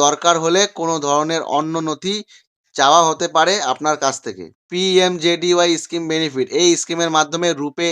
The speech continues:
এটিএম কার্ড, দু লক্ষ টাকার দুর্ঘটনা বীমা, তিরিশ হাজার টাকার লাইফ কভারেজ, জমা করার টাকা, সুদ, এই সব সুবিধা পাবেন গ্রাহকেরা। আপনার যে কোনো ব্যাংকে এই জনধন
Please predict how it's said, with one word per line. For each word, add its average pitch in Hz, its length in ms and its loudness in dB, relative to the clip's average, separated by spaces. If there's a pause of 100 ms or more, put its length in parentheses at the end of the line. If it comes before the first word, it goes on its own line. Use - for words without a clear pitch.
এটিএম 156 320 -4 (100)
কার্ড, 175 200 4 (360)
দু 127 180 -4 (100)
লক্ষ 160 180 -2 (180)
টাকার 147 300 -2
দুর্ঘটনা 147 460 -4 (100)
বীমা, 156 260 2 (760)
তিরিশ 175 240 -2
হাজার 160 260 0
টাকার 151 220 0 (100)
লাইফ 139 160 2 (120)
কভারেজ, 143 420 0 (480)
জমা 151 280 4 (100)
করার 156 220 2 (100)
টাকা, 147 220 4 (340)
সুদ, 170 240 -4 (320)
এই 170 200 2 (160)
সব 165 200 4 (340)
সুবিধা 156 320 0 (120)
পাবেন 160 260 2 (120)
গ্রাহকেরা। 143 440 2 (580)
আপনার 160 460 2 (180)
যে 170 120 0 (160)
কোনো 165 160 -2 (140)
ব্যাংকে 147 360 -2 (240)
এই 165 120 0 (640)
জনধন 156 580 0